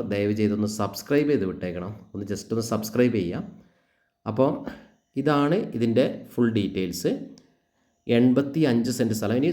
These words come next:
സ്ഥലം കൂടുതൽ വേണമെങ്കിൽ അങ്ങനെ അതിൻ്റെ കു-, ഏ, തൊട്ടടുത്ത് സ്ഥലം വാങ്ങാനും ഉണ്ട്. അപ്പോൾ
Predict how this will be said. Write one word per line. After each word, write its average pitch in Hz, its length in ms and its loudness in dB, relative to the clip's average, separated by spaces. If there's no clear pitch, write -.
സ്ഥലം 156 220 4
കൂടുതൽ 160 360 6
വേണമെങ്കിൽ 156 380 4
അങ്ങനെ 139 220 2
അതിൻ്റെ 143 220 0
കു-, 123 180 -2
ഏ, 120 40 0
തൊട്ടടുത്ത് 127 360 -2
സ്ഥലം 127 300 2
വാങ്ങാനും 117 440 4
ഉണ്ട്. 87 180 0
അപ്പോൾ 139 160 2